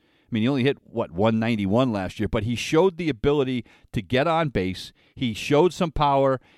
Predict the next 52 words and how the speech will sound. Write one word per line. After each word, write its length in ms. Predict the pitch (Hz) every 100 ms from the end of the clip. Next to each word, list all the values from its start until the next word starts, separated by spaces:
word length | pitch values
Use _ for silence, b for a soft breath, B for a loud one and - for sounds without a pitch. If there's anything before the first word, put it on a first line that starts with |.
| b
He 140 | 120
showed 380 | - 135 147 165
that 80 | 143
he 160 | 139
can 160 | - 101
handle 400 | 123 147 190 175
first 380 | - 180 160 -
base. 440 | 131 131 120 - _ _ _ _ _ -
Um, 460 | 113 117 113 107 _ _ _ _ _
uh, 140 | - - - - -
you 120 | -
know, 300 | 127 123 - - - - _ _ _ _ _ _ -
I 120 | 196
like 240 | 180 196
the 80 | -
kid, 300 | - 113 - -
I, 120 | 120
and, 280 | 120 139 135
and 300 | 135 127 131
I 60 |
think 260 | 127 175 165
you 80 | 151
have 260 | 101 151 -
to 60 |
give 300 | 113 127 170
him 160 | 156 135
a 40 |
year 280 | 117 110 123
or 80 | 107
two 220 | - 143
to 80 | 127
develop 520 | 98 104 160 147 120
and 140 | 120
see 220 | - 147 170
what 120 | 160
he 60 |
can 160 | 156 139
do 240 | 120 165
on, 140 | 147 127
on 280 | - 117 113
an 120 | 113
everyday 400 | 143 156 131 131
basis 400 | 107 135 131 113
at 80 | 107
the 40 |
major 240 | 113 107
leagues. 200 | 104 80
He 100 | 151
tore 400 | 147 - 196 175
up 140 | 160 -
the 80 | 113
minors. 440 | 107 78 - -